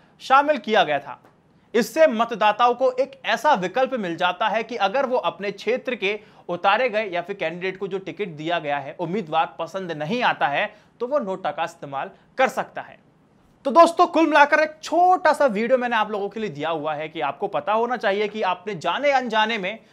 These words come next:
वैसे अनजाने में ही आपने किसको इलेक्ट किया हुआ है, इसीलिए मुझे बताना जरूरी था। हर कॉन्स्टिट्यूएंसी का मैं नहीं बता सकता कि इस कॉन्स्टिट्यूएंसी में ये व्यक्ति हैं तो इन पे ये क्रिमिनल केसेस चल रहे हैं।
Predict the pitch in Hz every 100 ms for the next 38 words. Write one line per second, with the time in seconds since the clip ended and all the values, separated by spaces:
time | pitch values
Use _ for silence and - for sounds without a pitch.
0 | _ 190 202 196 208 214 226 233 226 156
1 | 226 - _ - 156 - 196 208 202 196
2 | 196 160 147 165 _ - 175 135 123 120
3 | 120 120 _ _ _ _ - 233 294 320
4 | 302 254 240 185 196 208 233 165 160 165
5 | 226 - 175 190 - _ - 262 - 202
6 | 214 - 226 202 196 220 214 208 196 147
7 | 180 151 160 151 143 165 175 170 - 156
8 | 147 156 156 147 156 160 147 135 180 156
9 | 147 156 151 160 147 147 170 190 202 151
10 | 160 156 151 170 170 139 143 147